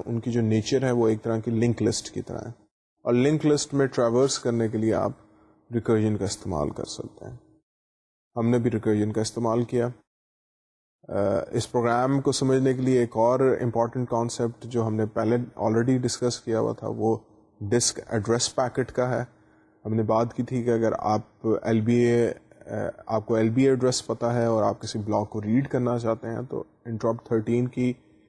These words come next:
ایکسٹینڈیڈ سروسز یوز کرنی پڑیں گی، اور اس ایکسٹینڈیڈ سروسز کے لیے آپ کو ایک ڈیٹا اسٹرکچر ریکوائرڈ ہے جس کو کہ ڈسک ایڈریس پیکٹ کہتے ہیں۔ تو ہمارے اس پروگرام کے اندر ہم نے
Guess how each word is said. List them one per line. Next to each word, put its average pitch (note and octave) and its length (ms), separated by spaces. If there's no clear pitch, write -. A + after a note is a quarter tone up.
ایکسٹینڈیڈ B2+ 560
سروسز D3 520
یوز D3 240
کرنی D3 240
پڑیں C3+ 340
گی، C#3 100
اور B2 260
اس B2 340
ایکسٹینڈیڈ B2+ 480
سروسز B2+ 580
کے B2 100
لیے A#2 260
آپ - 380
کو A2+ 120
ایک G#2+ 180
ڈیٹا A2 220
اسٹرکچر B2 420
ریکوائرڈ G#2+ 500
ہے A2+ 180
جس A2 180
کو A2 100
کہ - 140
ڈسک A2+ 420
ایڈریس A2 560
پیکٹ - 380
کہتے - 260
ہیں۔ F#2+ 80
تو A2 160
ہمارے A2 220
اس - 180
پروگرام G#2+ 340
کے A#2+ 100
اندر A2+ 160
ہم A2 140
نے A2+ 100